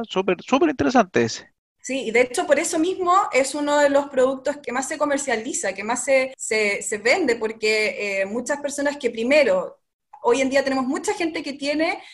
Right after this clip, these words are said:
Speaker 2: propiedades, que tiene patrimonio y que sus herederos van a tener que pagar impuestos para recibir esa, ese patrimonio en el fondo, ¿cachai? Que también el
Speaker 1: A menos
Speaker 2: impuesto a la
Speaker 1: que sean
Speaker 2: herencia
Speaker 1: propiedades de F L dos, ¿ah?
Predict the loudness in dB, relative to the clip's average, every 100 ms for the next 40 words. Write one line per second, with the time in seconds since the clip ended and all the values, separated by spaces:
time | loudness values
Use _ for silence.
0 | -2 0 4 6 6 6 2 0 0 0
1 | 0 -2 0 2 2 0 -2 -2 -4 -2
2 | -2 -2 -4 -2 -2 -2 0 2 2 0
3 | -4 -8 -6 -4 0 0 -2 -6 -6 -8
4 | -6 -2 -2 -2 -6 -8 -4 -2 -2 0
5 | 2 0 -2 -6 -8 -6 -2 0 0 -6
6 | -12 -14 -16 -10 -10 -6 -6 -6 -6 -8
7 | -4 -2 0 0 2 2 2 0 2 2
8 | 2 0 2 2 4 2 0 -2 -2 -2
9 | 0 2 4 2 0 -8 -12 -14 -8 -6
10 | -6